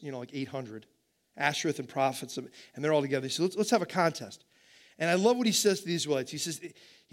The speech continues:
Elijah came near to all the people and said, "How long will you go limping between two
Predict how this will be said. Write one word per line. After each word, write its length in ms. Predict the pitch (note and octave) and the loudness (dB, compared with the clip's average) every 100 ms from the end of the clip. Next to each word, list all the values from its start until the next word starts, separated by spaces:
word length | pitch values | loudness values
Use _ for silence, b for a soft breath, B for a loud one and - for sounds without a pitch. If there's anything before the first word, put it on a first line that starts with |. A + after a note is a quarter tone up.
| - | -6
Elijah 400 | F#3+ G#3 C4+ C#4 | 4 6 6 4
came 200 | - B3 | 4 6
near 120 | A#3 | 8
to 40 | G3+ | 8
all 100 | G#3+ | 6
the 60 | A3+ | 4
people 260 | G#3+ G#3 | 2 2
and 80 | F3 | 0
said, 160 | F#3 D#3+ | 0 -2
"How 240 | G#3 C4+ | 2 2
long 300 | D4 C4+ C4 | 4 4 4
will 80 | A3 | 4
you 200 | G3+ F#3+ | 4 2
go 140 | F3 | 4
limping 560 | F#3+ F3 G#3 B3 C#4 A#3+ | 4 6 4 4 2 0
between 520 | G3 - G#3 G3+ F#3+ | 0 -4 -2 0 -2
two 180 | F#3+ | -4